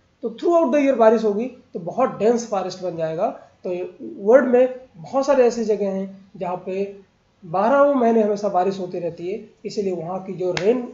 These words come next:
है, जो forest है, वो evergreen होते हैं, बहुत dense होते हैं। तो चूँकि बहुत dense हैं, बहुत सारा वहाँ पे plant है, खाने की चीज़ें बहुत available है, तो अगर खाने की चीज़ें, की चीज़ें, रहने की जगह available है, तो जो animals हैं उनके number बढ़ेंगे ही बढ़ेंगे,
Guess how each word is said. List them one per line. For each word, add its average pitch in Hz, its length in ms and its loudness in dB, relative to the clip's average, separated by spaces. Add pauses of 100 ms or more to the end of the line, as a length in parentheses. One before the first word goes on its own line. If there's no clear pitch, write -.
है, 180 300 -8
जो 185 140 -6
forest 214 460 0
है, 180 200 -8 (220)
वो - 280 -10
evergreen 240 460 4
होते 190 260 -4
हैं, 185 280 -10 (200)
बहुत 196 440 2
dense 214 260 4
होते 175 240 -8
हैं। 175 340 -14 (220)
तो 196 60 -10
चूँकि 220 260 -10
बहुत 196 440 0
dense 247 360 4
हैं, 262 300 -6
बहुत 269 400 2
सारा 254 260 2
वहाँ 233 180 2
पे 226 120 -6
plant 220 420 0
है, 226 320 -6 (140)
खाने 240 240 2
की - 80 -12
चीज़ें 226 320 -2
बहुत 214 200 2
available 190 440 0
है, 175 200 -8 (180)
तो 190 100 -6
अगर 196 160 -2
खाने 180 280 -2
की 262 60 2
चीज़ें, 220 380 -4
की 202 120 -8
चीज़ें, 190 280 -4
रहने 175 260 -4
की 262 140 -4
जगह 202 380 0
available 165 400 -4
है, 160 80 -6 (340)
तो 208 60 -10
जो 175 140 -6
animals 220 560 4
हैं 170 240 -10 (140)
उनके 175 200 -10
number 160 240 -10
बढ़ेंगे 247 340 -2
ही 220 80 0
बढ़ेंगे, 156 340 -8